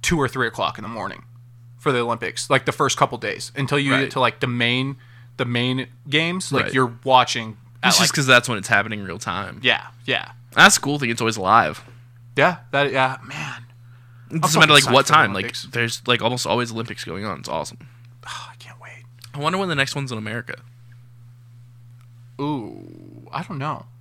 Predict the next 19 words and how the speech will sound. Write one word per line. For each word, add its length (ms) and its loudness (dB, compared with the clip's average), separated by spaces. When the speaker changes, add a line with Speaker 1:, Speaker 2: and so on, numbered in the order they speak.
Speaker 1:
How 100 2
much 180 -2
do 60 -10
you 40 -8
think 140 -6
it 40 -6
would 120 -6
cost 360 -2
to 60 -14
go 200 -6
to 100 -10
that? 300 -6
Speaker 2:
Oh, 180 -14
God, 260 -8
dude, 160 -14
I 40 -12
don't 100 -12
even 200 -14
know. 280 -10